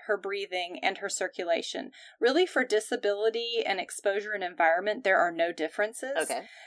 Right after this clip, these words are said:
Speaker 1: So when we're considering our secondary survey, um, you want to evaluate for contractions. So you want to ask her if she's feeling any contractions. Um, also things that may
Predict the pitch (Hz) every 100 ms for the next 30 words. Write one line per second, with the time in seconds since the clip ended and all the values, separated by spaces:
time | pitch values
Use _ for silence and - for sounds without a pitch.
0 | - - 254 240 226 - 247 277 302 294
1 | 262 - 247 233 214 - 190 - 254 277
2 | 240 185 170 170 - 175 160 151 156 196
3 | - _ - 214 208 190 214 226 240 -
4 | 233 202 190 202 208 190 175 - 190 180
5 | - 185 - 175 147 - - - - -
6 | - - - - 226 214 208 214 226 233
7 | 233 247 208 220 - - 190 180 190 -
8 | 208 - 202 202 202 180 175 - 180 -
9 | 156 - - - 196 - - - - -
10 | 208 196 196 196 247 240 294 269 254 240
11 | 233 226 202 185 - 190 196 196 208